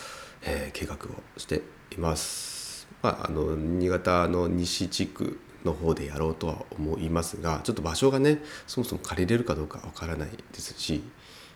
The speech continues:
えー、もしかしたらちょっと、ちょっと離れたようなところ、まあ、西関区とかね、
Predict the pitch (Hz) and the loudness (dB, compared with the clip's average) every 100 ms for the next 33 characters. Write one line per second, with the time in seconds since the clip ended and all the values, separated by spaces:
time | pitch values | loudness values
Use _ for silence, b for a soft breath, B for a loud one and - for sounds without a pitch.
0 | - 80 71 - - - 107 92 101 - | -2 0 0 -2 -2 0 2 4 2 2
1 | - - - - - 90 87 82 73 69 | -2 -4 -12 -2 0 2 0 0 -2 -6
2 | - - - 80 73 78 76 - 78 - | -8 -10 -6 -6 -4 -4 -4 -2 -4 -6
3 | - - 135 | -12 -2 0